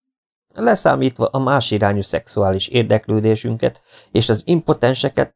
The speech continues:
már csak én hiányoztam a gyűjteményéből.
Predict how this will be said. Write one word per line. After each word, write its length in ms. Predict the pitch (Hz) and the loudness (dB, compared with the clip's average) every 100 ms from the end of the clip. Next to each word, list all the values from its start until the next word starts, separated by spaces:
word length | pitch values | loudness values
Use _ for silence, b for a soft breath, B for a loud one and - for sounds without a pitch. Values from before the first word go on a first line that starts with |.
| _ | _
már 220 | - 170 | -2 -2
csak 220 | - 147 | -2 -4
én 200 | 135 123 | 0 0
hiányoztam 640 | 110 107 95 95 - 95 90 | 2 2 2 0 -4 -4 -4
a 40 | |
gyűjteményéből. 920 | 92 95 - 92 92 87 87 - - | -4 -4 -2 -2 -2 -6 -10 -14 -20